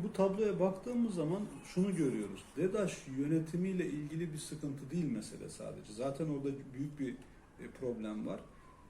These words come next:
E, enerji patronlarının borçlarını siliyorsunuz. Büyük fabrikaların borçlarını siliyorsunuz. Küçüklere gelince, vatandaşa gelince mi böyle ceberrut davranıyorsunuz? Yani gerçekten burada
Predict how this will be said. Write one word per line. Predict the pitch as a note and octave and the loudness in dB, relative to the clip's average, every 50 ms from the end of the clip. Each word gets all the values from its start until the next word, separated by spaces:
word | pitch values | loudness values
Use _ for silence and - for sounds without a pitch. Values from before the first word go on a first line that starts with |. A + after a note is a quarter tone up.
| - | -14
E, | - | -8
enerji | - - D3 D#3+ D#3+ E3+ E3+ E3 G#3+ - | -4 0 4 6 6 6 6 4 0 0
patronlarının | - F#3 F3 E3 - - E3+ E3 E3 D#3+ D#3+ E3+ G3 G3+ F#3 | 4 4 4 4 4 2 0 2 4 4 4 2 2 2 2
borçlarını | F3+ F3+ E3 - - - E3 D#3 D#3+ G3+ | 4 4 2 2 0 0 0 0 0 0
siliyorsunuz. | - - - G#3 A#3 B3+ A3+ F3 - - F3+ F#3+ G#3+ - - - - - - - - - - - - - - - C3 | -2 -2 -4 -4 -2 -2 -2 -4 -4 -4 -4 -4 -6 -8 -10 -14 -20 -20 -20 -20 -20 -20 -20 -20 -18 -18 -10 -2 2
Büyük | D3 F3+ F#3 - | 2 2 2 4
fabrikaların | - E3+ D#3+ D#3+ E3+ F3+ - E3 D#3+ D#3+ D#3+ E3+ F#3+ F#3 E3 | 4 4 4 4 4 2 2 4 4 6 6 6 6 4 2
borçlarını | E3+ E3 D#3+ D#3+ - F3 E3 E3 F#3+ F#3 | 2 0 0 0 0 0 0 2 0 -2
siliyorsunuz. | - - - - - F#3 G#3 B3 A3 - - F#3+ F#3 F3 - - | -2 -6 -8 -8 -4 -4 -2 -2 -2 -2 -2 -2 -4 -4 -4 -8
Küçüklere | - - - - - D#3+ D#3+ E3 F#3 F#3 | -12 -14 -14 -8 0 2 4 6 6 6
gelince, | F3+ F#3 F3+ F#3 F#3+ F#3 E3 D#3 C3+ C#3 | 6 4 4 2 2 2 2 2 2 0
vatandaşa | C#3+ C#3+ D#3+ D#3+ D#3+ E3 D#3 D#3 F#3 F3 | 0 0 0 2 2 2 0 0 0 -2
gelince | E3 E3+ F3+ A3+ C#4+ C4+ B3+ A#3+ A3 | -2 0 0 0 0 0 2 2 2
mi | G3+ F#3 D#3+ | 2 2 2
böyle | D#3+ D#3+ D#3 D3 C#3 C#3 - - - - - - - | 2 2 4 2 2 0 -4 -8 -14 -18 -18 -6 0
ceberrut | C#3+ C#3+ C3 B2+ C#3 B2+ A#2 B2 C3 - - | 2 2 4 4 2 2 2 0 -2 -2 0
davranıyorsunuz? | B2 A#2 A2+ A2+ A2+ A2 A2 A2 G#2+ - - - A2+ G#2+ A2 | 0 2 2 0 0 -2 -2 -4 -4 -6 -8 -10 -10 -8 -6
Yani | B2 B2 A#2+ A2+ | -6 -4 0 2
gerçekten | D#3 F#3+ F#3 - E3 D#3+ D#3 - A3 G#3 F3+ | 4 4 4 2 0 -4 -4 -4 -4 -4 -2
burada | E3 F3 F3+ G#3 G#3 G3+ | -2 -2 0 0 0 -2